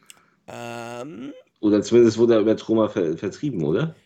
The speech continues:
Speaker 1: Ich seh da jetzt nix von Troma, auch in Amerika, aber es kann natürlich sein, dass das nicht vollständig ist. Da lese ich Academy
Speaker 2: Vielleicht irre ich,
Speaker 1: Entertainment.
Speaker 2: vielleicht, vielleicht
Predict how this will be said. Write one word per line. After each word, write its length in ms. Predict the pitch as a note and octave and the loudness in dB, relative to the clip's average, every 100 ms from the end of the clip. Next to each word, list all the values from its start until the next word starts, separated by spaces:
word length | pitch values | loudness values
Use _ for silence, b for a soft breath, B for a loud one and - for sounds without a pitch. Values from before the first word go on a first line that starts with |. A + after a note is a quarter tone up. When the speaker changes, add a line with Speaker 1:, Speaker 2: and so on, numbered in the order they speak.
| B | B
Speaker 1:
Ich 200 | C3+ - | -16 -8
seh 340 | - - D3 B3 | -6 -6 -10 -10
da 140 | - | -10
jetzt 320 | A#3+ A#3 - | -10 -10 -10
nix 220 | A3+ - - | -12 -12 -12
von 160 | E3+ | -12
Troma, 360 | - D3+ E3 G#3 | -12 -10 -6 -4
auch 140 | E3 | -4
in 80 | F3 | -4
Amerika, 460 | E3+ D#3 D#3+ F#3+ F3+ | -6 -6 -6 -6 -6
aber 80 | |
es 100 | D#3+ | -6
kann 160 | - D3+ | -4 -6
natürlich 380 | E3 E3+ D#3 - | -6 -8 -10 -6
sein, 200 | D3 D3 | -6 -6
dass 140 | D3 | -10
das 140 | D3+ D3 | -12 -14
nicht 160 | C#3+ | -14
vollständig 440 | - D3 - D#3+ D3 | -10 -10 -10 -12 -10
ist. 140 | - | -10
Da 60 | D3+ | -8
lese 320 | C3+ D#3+ E3+ | -6 -6 -4
ich 80 | E3+ | -8
Academy 460 | C#3 - F3+ D#3+ | -6 -2 0 2
Speaker 2:
Vielleicht 160 | G#2+ G#2+ | 2 2
irre 120 | A2 | 0
ich, 60 | A2 | 2
Speaker 1:
Entertainment. 640 | A2 C#3 C3+ C#3 D#3+ A3 | 0 -2 -2 -2 -2 -4
Speaker 2:
vielleicht, 120 | - _ | -12 _
vielleicht 240 | A#2+ A2 | -4 -4